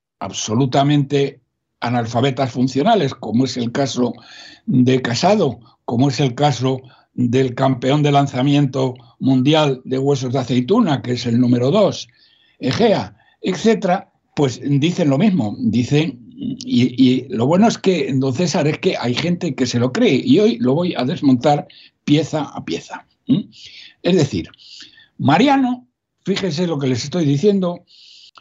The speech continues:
sin levantarse de la poltrona, que era lo que más le gustaba, fumándose un puro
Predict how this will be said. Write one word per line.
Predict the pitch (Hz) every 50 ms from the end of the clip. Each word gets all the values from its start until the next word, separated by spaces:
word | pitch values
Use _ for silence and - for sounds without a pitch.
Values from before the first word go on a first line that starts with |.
| _ _ _ _ _ _
sin | _ - - - 202 208 214 208
levantarse | 202 208 196 202 190 196 185 185 247 262 254 240 - - 226 226 226 - _ _ _
de | _ - 160 139 147 143 160
la | 165 165 151 -
poltrona, | 156 143 139 131 123 123 202 214 233 247 262 247 226 - _ _ _ _ _
que | _ 135 143
era | 147 147
lo | 139 131
que | 117 127
más | 131 135 135 123
le | 120
gustaba, | 110 110 110 - - 147 127 113 101 113 110
fumándose | - 139 147 240 262 262 262 151 139 - 160
un | 139 139 135 120 120
puro | - 196 202 180 139 113 110 110 101 98 -